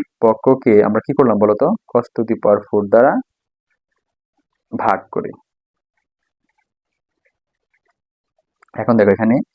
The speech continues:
sin to the power four by cos to the power four সমান কি হবে? আমরা জানি sin by cos সমান ten বলা যায়। তাহলে এখানে যেহেতু পাওয়ার four আছে, আমরা four দিয়ে দিব, তাহলে ten to the power four এ। আর এখানে cos square দিয়ে যদি cos to the power four এ কাটো, তাহলে কিন্তু cos square থাকবে, কারণ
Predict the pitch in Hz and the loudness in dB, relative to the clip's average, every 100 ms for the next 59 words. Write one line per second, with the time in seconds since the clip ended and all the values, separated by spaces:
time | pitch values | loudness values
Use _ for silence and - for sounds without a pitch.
0 | _ _ _ _ - 139 135 139 135 123 | _ _ _ _ -2 0 2 2 2 2
1 | 120 - 123 120 120 127 - 123 120 117 | 0 0 2 2 2 -2 -4 -2 0 -2
2 | 120 - 123 117 113 113 107 104 107 110 | -4 -6 -6 -2 -2 -2 -2 -4 -4 -4
3 | 110 127 127 123 123 117 - 113 - 147 | -2 -2 0 0 0 -2 -2 -2 0 2
4 | 139 117 107 104 - _ _ _ _ 104 | 2 2 0 -2 -4 _ _ _ _ -2
5 | 104 113 117 123 113 110 - 120 - 101 | 0 2 0 2 2 0 0 -2 -2 -4
6 | 95 - 90 92 90 - - - 151 294 | -4 -4 -6 -6 -6 -10 -8 -8 -4 -4
7 | 294 _ _ _ _ _ _ _ _ _ | -6 _ _ _ _ _ _ _ _ _
8 | - 101 101 95 98 131 170 - - 87 | -8 -6 -6 -6 -4 -2 -2 -6 -4 -4
9 | 80 _ _ _ _ 113 131 170 175 165 | -6 _ _ _ _ -4 0 2 2 0
10 | 160 - 151 151 151 151 147 147 - 139 | 0 0 2 0 -2 -2 -2 -2 -2 0
11 | 139 135 139 139 127 - 101 104 107 123 | 2 2 2 2 0 2 2 2 0 -4
12 | 120 143 - 113 107 110 92 - - 104 | -2 -2 0 0 0 -4 -6 -10 -8 -8